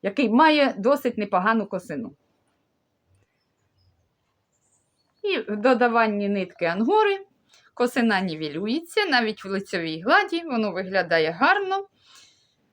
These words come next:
а після прання то все ви-, вирівняється і ніякої косини взагалі не буде.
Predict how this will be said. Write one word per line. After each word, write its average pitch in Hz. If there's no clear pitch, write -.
а 233
після 220
прання 196
то 226
все 220
ви-, 190
вирівняється 311
і 220
ніякої 190
косини 165
взагалі 170
не 165
буде. 123